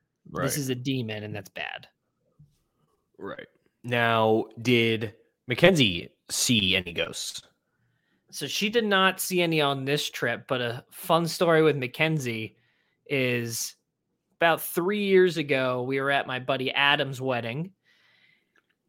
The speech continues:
Speaker 1: And
Speaker 2: Who
Speaker 1: we had him
Speaker 2: Adam
Speaker 1: on
Speaker 2: was on the show?
Speaker 1: podcast.
Speaker 2: We
Speaker 1: Yes,
Speaker 2: Yep.
Speaker 1: Adam was a, a guest on the show, and we were at his wedding, and how the building was shaped is kinda like a U, and, like, where everyone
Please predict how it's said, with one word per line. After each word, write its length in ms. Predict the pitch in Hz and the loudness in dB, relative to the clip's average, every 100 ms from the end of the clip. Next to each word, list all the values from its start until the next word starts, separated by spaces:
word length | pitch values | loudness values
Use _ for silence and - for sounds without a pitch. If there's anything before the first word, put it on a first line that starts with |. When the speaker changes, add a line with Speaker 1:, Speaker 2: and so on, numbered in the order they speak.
| _ | _
Speaker 1:
And 720 | 165 156 156 151 143 139 123 - - - - - | 2 4 4 4 2 -2 -6 -8 -14 -18 -16 2
Speaker 2:
Who 100 | 139 | 6
Speaker 1:
we 80 | 139 | 10
had 80 | 120 | 10
him 20 | |
Speaker 2:
Adam 140 | 123 143 | 10 8
Speaker 1:
on 20 | |
Speaker 2:
was 120 | 147 | 8
on 100 | 139 | 6
the 80 | 180 | 6
show? 220 | 147 175 | 8 8
Speaker 1:
podcast. 220 | 202 - - | 6 0 -4
Speaker 2:
We 120 | 117 - 180 - | -4 -4 -10 -4
Speaker 1:
Yes, 220 | 120 - | -2 -2
Speaker 2:
Yep. 160 | 110 - | -4 -4
Speaker 1:
Adam 160 | 127 143 - | -10 -12 -10
was 180 | 127 127 | -8 -8
a, 220 | - 131 - | -10 -8 -4
a 60 | |
guest 420 | 143 139 131 - 151 | -2 0 0 0 -4
on 100 | 151 | -4
the 80 | |
show, 420 | 156 147 127 143 - - | 0 0 2 -2 -4 -4
and 280 | 165 156 147 | 2 2 4
we 80 | 165 | 4
were 80 | |
at 160 | 175 202 | 6 6
his 160 | 214 175 | 4 2
wedding, 480 | 165 143 151 185 - _ _ - - _ 165 | 2 2 0 -4 -10 _ _ -20 -20 _ 0
and 260 | 156 147 | 2 2
how 220 | 196 226 | 4 4
the 120 | 220 185 | 4 4
building 380 | 208 208 196 | 6 6 6
was 120 | 165 147 | 0 -2
shaped 360 | - 180 165 | 0 0 0
is 80 | 147 | -6
kinda 260 | - 165 151 | -2 0 2
like 180 | 147 131 | -2 -2
a 40 | |
U, 520 | 120 151 135 123 151 _ _ _ _ _ _ _ _ _ _ - - 180 | -4 0 0 0 -4 _ _ _ _ _ _ _ _ _ _ -20 -6 2
and, 520 | 165 156 143 143 143 | 4 4 4 0 -2
like, 160 | 139 | -4
where 420 | 139 175 196 196 175 | 0 2 4 2 0
everyone 580 | 175 180 175 170 165 | 2 2 2 2 -2